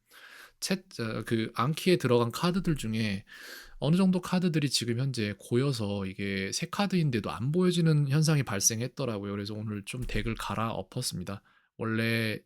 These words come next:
이게 디폴트라고 돼 있었는데 그거를 요셉이라고 바꾸고 원래 디폴트 안에 들어있던 거를 클래스로 뺐어요.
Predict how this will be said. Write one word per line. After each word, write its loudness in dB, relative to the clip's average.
이게 -4
디폴트라고 0
돼 0
있었는데 -4
그거를 -4
요셉이라고 -2
바꾸고 -10
원래 -2
디폴트 -4
안에 -4
들어있던 -4
거를 -6
클래스로 -2
뺐어요. 0